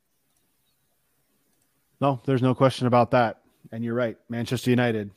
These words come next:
uh, Sunday, February twelfth, get out there.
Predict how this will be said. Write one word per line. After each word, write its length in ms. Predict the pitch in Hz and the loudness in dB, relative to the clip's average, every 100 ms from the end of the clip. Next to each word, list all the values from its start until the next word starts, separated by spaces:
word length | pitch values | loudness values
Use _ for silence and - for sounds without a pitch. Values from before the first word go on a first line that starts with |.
| _ - | _ -18
uh, 360 | 101 104 104 | -14 -12 -14
Sunday, 500 | - 143 135 127 104 - _ _ _ _ _ | -4 -2 0 0 -4 -10 _ _ _ _ _
February 440 | 123 120 120 117 | -6 -2 -2 -2
twelfth, 460 | - 127 107 - - | -4 -6 -6 -12 -10
get 140 | 113 | -6
out 180 | 117 - | -6 -8
there. 300 | 107 101 | -12 -14